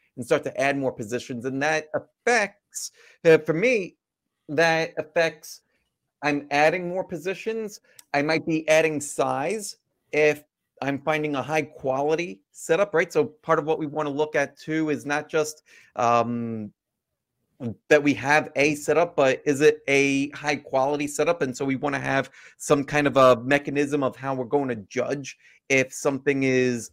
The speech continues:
high quality or, or low quality. Uh, breadth is important too. Uh, like, your, your own watch list, uh, I think too. And not, like, this is something, uh, that I got from,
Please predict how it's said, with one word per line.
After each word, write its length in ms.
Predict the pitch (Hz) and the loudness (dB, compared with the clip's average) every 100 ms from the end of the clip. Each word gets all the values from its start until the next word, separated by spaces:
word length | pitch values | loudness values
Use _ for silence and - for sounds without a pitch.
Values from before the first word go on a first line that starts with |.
| _ | _
high 240 | - 139 143 | -8 -2 -2
quality 640 | - 131 139 143 147 139 | 0 2 4 2 0 0
or, 360 | 131 113 117 - - | 2 2 2 0 0
or 160 | 117 | 0
low 260 | 110 123 135 | 0 -2 -2
quality. 600 | - 135 143 143 151 147 _ - _ _ _ 151 | -2 -2 -2 -2 -4 -8 _ -20 _ _ _ 4
Uh, 220 | 151 127 - _ _ _ _ 123 104 | 4 4 -6 _ _ _ _ -16 -8
breadth 400 | 143 247 254 - _ _ _ _ - | 0 2 0 -4 _ _ _ _ -2
is 340 | 151 147 123 | 2 2 0
important 600 | - 143 160 185 175 160 | -4 -6 -4 -4 -4 -10
too. 380 | - 277 151 120 151 | -4 -4 -4 -2 4
Uh, 160 | 156 | 4
like, 160 | 170 165 | 4 2
your, 240 | 185 175 170 | 2 0 0
your 160 | 180 | 2
own 260 | 240 277 156 | 4 2 0
watch 340 | 175 202 - | -2 -4 -6
list, 400 | 123 113 - - _ 143 | -8 -8 -8 -16 _ -2
uh, 340 | 147 143 135 - _ | 2 2 2 -2 _
I 140 | 135 | 0
think 440 | 143 - 143 127 127 | 0 0 0 0 -4
too. 160 | 165 | -2
And 80 | 139 | -2
not, 140 | 131 127 | 0 -2
like, 140 | 131 | -4
this 140 | 165 | -6
is 100 | 170 | -8
something, 420 | 147 143 143 131 120 - _ 131 | -8 -6 -6 -8 -10 -20 _ 4
uh, 220 | 123 123 | 6 6
that 460 | 127 127 123 123 - | 8 6 6 4 0
I 120 | 120 | -4
got 320 | 110 131 127 | 2 0 0
from, 320 | - 127 123 | 0 0 0